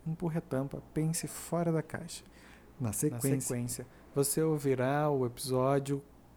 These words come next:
Speaker 1: com um trecho relacionado à filosofia. O episódio na íntegra desse conteúdo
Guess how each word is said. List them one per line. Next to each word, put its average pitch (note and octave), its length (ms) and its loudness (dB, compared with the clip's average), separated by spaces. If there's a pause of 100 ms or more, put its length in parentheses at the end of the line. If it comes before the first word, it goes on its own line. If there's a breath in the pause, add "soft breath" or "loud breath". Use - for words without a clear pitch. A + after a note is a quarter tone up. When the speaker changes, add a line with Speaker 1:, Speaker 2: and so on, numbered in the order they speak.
(420)
Speaker 1:
com C#3 180 4
um B2 80 2
trecho C3+ 500 4
relacionado C3 920 2
à B2+ 160 2 (400 loud breath)
filosofia. F3+ 840 4 (380 loud breath)
O B2+ 80 4
episódio B2 560 2
na E3 180 4
íntegra E3 580 6
desse B2 300 2
conteúdo D3 560 2